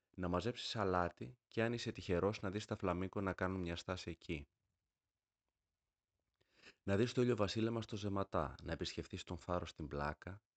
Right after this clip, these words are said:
να δεις ελεύθερα ελάφια να κάνουν τη ζωή τους στο κάστρο της Μύρινας, να φας μπουγάτσα στην πλατεία του οτέ, να πιεις από τα διάσημα Λίμνος wines και τα αναψυκτικά Κρίνη, να δοκιμάσεις ταχίνι με λίχρωρο τυρί και θυμαρίσιο μέλι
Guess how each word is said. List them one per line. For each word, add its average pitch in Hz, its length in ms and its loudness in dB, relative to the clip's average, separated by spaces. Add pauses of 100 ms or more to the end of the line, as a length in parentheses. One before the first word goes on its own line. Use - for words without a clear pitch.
(400)
να 82 160 -2
δεις 95 200 -2
ελεύθερα 101 380 2
ελάφια 90 400 2
να 82 100 -2
κάνουν 90 240 -2
τη 90 80 -4
ζωή 87 200 0
τους - 140 -14
στο - 120 -8
κάστρο - 300 -4
της - 200 -14
Μύρινας, 78 540 -6 (520)
να 87 100 -4
φας 113 200 -4
μπουγάτσα 104 400 2
στην 104 160 -4
πλατεία 98 340 0
του 104 120 -4
οτέ, 90 420 -2 (840)
να 85 100 -4
πιεις 101 200 -2
από 98 140 -2
τα 90 100 0
διάσημα 90 440 2
Λίμνος 87 460 -2
wines 87 320 2
και - 160 -8
τα - 80 -2
αναψυκτικά - 640 -6
Κρίνη, 78 520 -6 (540)
να 85 120 0
δοκιμάσεις 98 520 -2
ταχίνι 90 680 -4 (100)
με 78 120 -6
λίχρωρο 90 520 -2
τυρί 87 440 -4 (260)
και 85 120 -6
θυμαρίσιο 80 520 -4
μέλι 78 440 -4